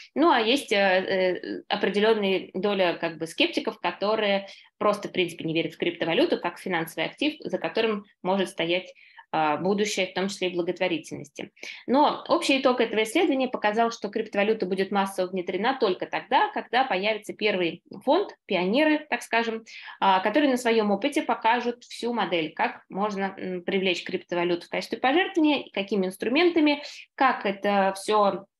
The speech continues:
будет, э, расценено проверяющими органами, в том числе по факту проведения, а, м, про-, этого проекта в отчетностях, э,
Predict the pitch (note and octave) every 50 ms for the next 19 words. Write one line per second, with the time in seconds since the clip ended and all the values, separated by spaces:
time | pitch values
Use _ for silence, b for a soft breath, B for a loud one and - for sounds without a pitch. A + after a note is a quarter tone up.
0 | _ _ _ _ _ _ _ _ - G3+ G#3 A3+ G#3 G#3 G3 G#3 - - G3+ F#3+
1 | F3+ F#3 F#3 - - A3 G#3+ A3 A3 - - - A#3 A3 G#3 G3 F3+ F3 F3+ G3
2 | F#3+ G3 G#3 G#3 G3 F#3 F#3+ - - G3 - - C4+ E4 E4+ C#4+ D4 C#4+ C#4 C4+
3 | - - B3+ C4+ C4+ - - - A#3 A3+ A3+ A3 A3 - A3+ G#3+ G#3+ - - G#3
4 | G3 G3 G3 G3+ G3+ G#3+ G3 G#3 G#3 G3+ G3 F#3 F#3 F#3 B B B B B B
5 | G3 F#3+ F#3+ F#3 F#3 F#3 F3+ F3+ G3 - - - - G1+ G1+ - - - - -
6 | - - G#3+ G3+ - G#3+ G3+ G3 G3 F#3+ - F#3+ F#3+ F#3 F#3 F#3 - - F3+ F3
7 | F3 F3 - _ - F3 F3 F3 E3+ - - G#3 G#3 - D#4 F4 F4 - D#4 C#4+
8 | C#4+ - C4 C4 C4 B3+ - - A3+ A3+ A3 A3